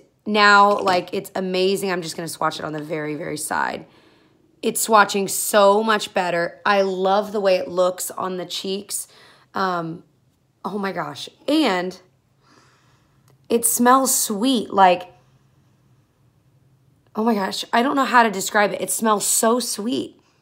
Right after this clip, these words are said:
I'm, I, I love it. <laughs> I love it so much. I feel like no one really talks about this, or maybe I just haven't been listening. You know what I mean? Like, if it was something that wasn't on my radar, I just didn't notice people talking about it.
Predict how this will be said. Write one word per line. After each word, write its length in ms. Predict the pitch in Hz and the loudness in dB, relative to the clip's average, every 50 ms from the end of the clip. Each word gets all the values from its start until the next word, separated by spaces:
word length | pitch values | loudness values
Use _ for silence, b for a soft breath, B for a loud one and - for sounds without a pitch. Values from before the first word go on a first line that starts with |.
| _ _ - | _ _ 0
I'm, 280 | 226 240 247 247 240 - - | 0 2 2 0 -2 -2 2
I, 200 | - 233 226 220 - | 4 4 4 4 4
I 80 | 226 220 | 2 4
love 200 | 214 233 254 240 | 6 6 4 4
it. 140 | - - - | 0 -4 -4
<laughs> 20 | |
I 260 | - 220 - 320 262 - | -2 2 4 4 6 8
love 180 | 294 269 226 277 | 8 8 8 6
it 140 | 269 277 | 2 0
so 140 | - 262 247 240 | 2 2 2 2
much. 200 | 247 247 240 - | 2 -2 -2 0
I 260 | - 226 220 208 208 B B B B B | 2 2 2 2 0 B B B B B
feel 140 | B 254 262 | B 2 4
like 120 | 254 240 202 | 4 4 4
no 160 | 214 220 233 | 2 4 4
one 160 | 254 254 233 | 4 4 2
really 200 | 233 233 220 208 | 2 0 0 0
talks 300 | 208 - 196 214 214 - | 0 2 0 0 0 0
about 200 | 233 233 226 233 | 0 0 0 0
this, 220 | 247 240 240 - | 0 -2 -2 -2
or 60 | 214 190 | -2 -2
maybe 300 | 190 220 226 214 226 208 | -2 -2 0 0 0 0
I 80 | 202 | 0
just 180 | 196 190 185 - | 0 -2 -4 0
haven't 280 | - 190 196 202 202 | 2 2 2 2 -2
been 180 | 208 190 175 165 | -4 -4 -4 -4
listening. 540 | 175 202 214 - - 202 185 170 170 170 - B B B B B B B B | -4 -4 -4 -4 -6 -6 -4 -6 -6 -8 -12 B B B B B B B B
You 120 | - 240 240 | -2 0 2
know 60 | 247 | 4
what 100 | 247 226 | 4 4
I 100 | 214 202 | 4 4
mean? 240 | 196 196 202 208 208 | 2 0 0 0 2
Like, 480 | 190 185 175 175 - - - - - _ _ _ _ | 2 2 0 0 -4 -18 -20 -20 -20 _ _ _ _
if 180 | - 220 - 214 | -12 -8 -6 -6
it 60 | 202 | -6
was 120 | - - | -6 -2
something 340 | - - 254 240 233 247 214 | 0 2 2 2 0 -2 -2
that 120 | 208 185 147 | -2 0 2
wasn't 240 | 196 202 196 202 | 0 0 2 2
on 80 | 196 185 | 0 0
my 80 | 180 175 | 0 0
radar, 400 | 165 175 175 175 185 196 190 180 | 2 2 2 2 4 4 4 2
I 60 | 175 | 2
just 200 | 165 160 - - | -2 -4 -8 -4
didn't 280 | 196 180 180 160 135 | -4 -4 -4 -6 -6
notice 380 | 151 151 147 151 165 196 208 202 | -6 -6 -4 -4 -4 -4 -4 -6
people 280 | - - 226 226 233 226 | -6 -8 -8 -6 -6 -2
talking 280 | - 226 226 226 226 | 0 0 0 0 -2
about 200 | 220 220 220 220 | -4 -2 -2 -2
it. 100 | 226 233 | -4 -6